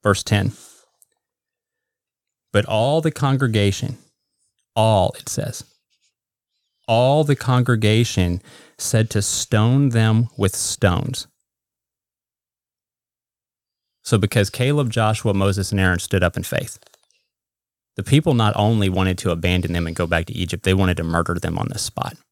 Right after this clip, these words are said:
And they were getting ready to do it. And still, Caleb stands up in faith. No indication that he backed down or that any of them backed down. None whatsoever. They were willing to be stoned to death right then and there to stand in faith with the Most High,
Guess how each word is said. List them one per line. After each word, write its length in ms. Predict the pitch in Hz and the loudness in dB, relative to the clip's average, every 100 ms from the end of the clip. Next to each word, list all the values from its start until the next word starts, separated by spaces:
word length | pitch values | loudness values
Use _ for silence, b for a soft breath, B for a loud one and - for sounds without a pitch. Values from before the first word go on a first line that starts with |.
| _ _ _ _ _ _ - | _ _ _ _ _ _ -2
And 100 | 92 | 0
they 60 | |
were 120 | 87 90 | 0 0
getting 240 | 110 107 | 0 2
ready 200 | 92 92 | 2 0
to 120 | - | -2
do 140 | - - | -6 -6
it. 200 | - _ _ _ _ _ _ _ _ - | -8 _ _ _ _ _ _ _ _ -6
And 120 | 104 | -4
still, 340 | - 117 90 - _ _ _ _ _ _ _ _ _ - | 0 2 2 0 _ _ _ _ _ _ _ _ _ -6
Caleb 280 | 92 90 87 | -2 -2 -4
stands 300 | 104 95 107 | -2 -2 -2
up 140 | 101 | -2
in 80 | 101 | -2
faith. 320 | 117 90 - _ _ _ _ _ _ _ _ _ 104 | -2 -2 -6 _ _ _ _ _ _ _ _ _ -4
No 220 | 113 127 | 0 2
indication 440 | 113 120 113 107 | 2 2 0 2
that 60 | 90 | 0
he 40 | 85 | 0
backed 260 | 90 87 | -2 -2
down 300 | 87 85 78 _ _ _ _ _ _ _ _ _ | -2 -2 -4 _ _ _ _ _ _ _ _ _
or 40 | 85 | -4
that 140 | 90 | 0
any 200 | 95 95 | 2 2
of 60 | 82 | 0
them 100 | 82 | -2
backed 200 | 85 - | -4 -4
down. 220 | - 123 _ _ _ _ _ _ _ b b _ _ _ _ | -8 -8 _ _ _ _ _ _ _ b b _ _ _ _
None 180 | 107 95 | 0 2
whatsoever. 540 | 95 90 104 - - - _ _ _ _ _ _ - | 2 2 -2 -2 -6 -16 _ _ _ _ _ _ -2
They 140 | 104 | 0
were 120 | 110 | 2
willing 260 | 95 98 90 | 2 2 0
to 60 | |
be 100 | 85 | -2
stoned 280 | 85 - - | -6 -4 -4
to 60 | - | -4
death 240 | 73 - | -6 -2
right 180 | 90 95 | -2 0
then 120 | 92 | -2
and 160 | 85 85 | -2 -2
there 140 | 85 | -2
to 80 | - | -4
stand 300 | - 87 82 | -4 -4 -2
in 120 | - | -6
faith 360 | - 82 85 - | -4 -2 -2 -6
with 100 | - | -8
the 60 | |
Most 220 | 82 60 - | -6 -4 -4
High, 180 | - | -6